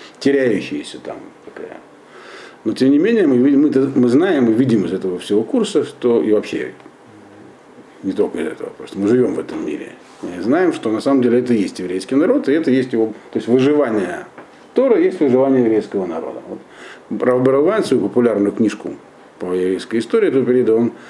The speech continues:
назвал ее не случайно «Триумф выживания». То есть это именно выживание.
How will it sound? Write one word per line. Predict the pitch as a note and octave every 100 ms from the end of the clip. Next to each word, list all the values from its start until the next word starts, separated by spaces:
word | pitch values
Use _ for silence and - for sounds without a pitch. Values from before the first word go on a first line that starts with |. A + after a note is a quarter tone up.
| -
назвал | - A2+ A2+ C3+
ее | B2
не | A2+
случайно | G#2+ G#2+ C#3+ C3+
«Триумф | - B2 B2 B2
выживания». | G#2+ G#2 A2 F2+ C3 -
То | -
есть | -
это | E2+
именно | G2+ G#2
выживание. | F#2+ F#2+ F#2 D#2+ -